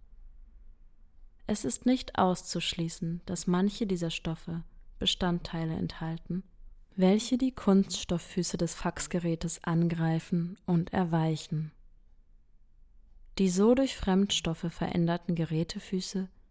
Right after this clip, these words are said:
können auf der Oberfläche der Möbel unliebsame Spuren hinterlassen. Verwenden Sie daher,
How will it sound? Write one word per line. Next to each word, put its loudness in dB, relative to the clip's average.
können 6
auf -2
der -2
Oberfläche 2
der 2
Möbel 0
unliebsame 4
Spuren -2
hinterlassen. -4
Verwenden 4
Sie 2
daher, 0